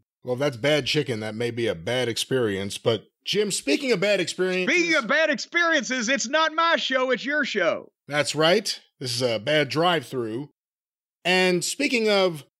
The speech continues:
Speaker 1: I guess, big things playing with little things, this past week, Jim, we kinda talked about it before we got results. SmackDown was head-to-head with Collision and Rampage. Well, Collision followed by Rampage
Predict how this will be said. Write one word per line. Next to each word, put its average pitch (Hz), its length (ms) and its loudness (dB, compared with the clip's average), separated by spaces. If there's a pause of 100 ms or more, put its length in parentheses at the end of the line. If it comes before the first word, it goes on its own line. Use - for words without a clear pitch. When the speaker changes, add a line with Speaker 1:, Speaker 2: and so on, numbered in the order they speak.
(680)
Speaker 1:
I 165 60 -4
guess, 170 140 0
big 139 300 -2
things 180 280 0
playing 180 320 2
with 151 140 0
little 175 320 2
things, 123 640 -4 (1040)
this 156 160 -2
past 196 320 0
week, 180 220 0
Jim, 156 280 2
we 147 120 0
kinda 165 260 -2
talked 165 300 -2
about 151 240 0
it 139 80 -4
before 151 260 -2
we 143 80 -2
got 143 180 -2
results. 156 640 0 (320)
SmackDown 175 800 0
was 147 140 -2
head-to-head 170 380 -2
with 156 140 -4
Collision 175 640 -2 (420)
and 135 220 -4
Rampage. 127 840 0 (380)
Well, 202 120 2
Collision 240 440 0
followed 226 320 0
by 143 80 -2
Rampage 104 800 -8